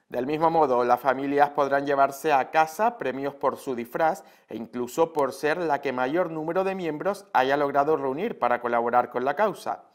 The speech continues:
Las personas interesadas en participar pueden inscribirse hasta el próximo miércoles veintiuno de febrero en w w w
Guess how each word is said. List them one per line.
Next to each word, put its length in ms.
Las 180
personas 400
interesadas 680
en 100
participar 680
pueden 260
inscribirse 600
hasta 240
el 80
próximo 480
miércoles 640
veintiuno 560
de 80
febrero 540
en 180
w 600
w 640
w 680